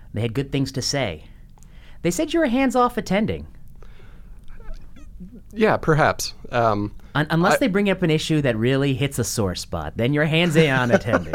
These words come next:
Speaker 2: <laughs> I, I, I view it as, um, providing them with, uh, with autonomy.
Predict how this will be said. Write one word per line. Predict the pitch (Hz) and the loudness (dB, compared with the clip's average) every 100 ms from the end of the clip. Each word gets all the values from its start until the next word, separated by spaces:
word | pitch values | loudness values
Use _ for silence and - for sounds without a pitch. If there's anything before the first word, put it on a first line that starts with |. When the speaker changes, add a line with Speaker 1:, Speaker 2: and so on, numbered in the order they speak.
| - | -2
Speaker 2:
<laughs> | - 233 302 339 330 - | 0 -2 0 -2 -2 0
I, | 247 196 | 0 2
I, | - 151 - | 4 4 6
I | 180 | 4
view | 175 190 | 4 6
it | 180 139 135 | 6 4 2
as, | 113 107 - | 0 0 -2
um, | 110 107 98 | 0 0 0
providing | 113 101 110 123 104 | 0 2 2 0 -2
them | 104 101 | -4 -4
with, | 98 95 95 - | -2 -4 -6 -12
uh, | 98 - 101 - - - - | -6 -4 -4 -6 -12 -16 -6
with | 135 | 0
autonomy. | 123 139 131 95 | 0 0 -2 -4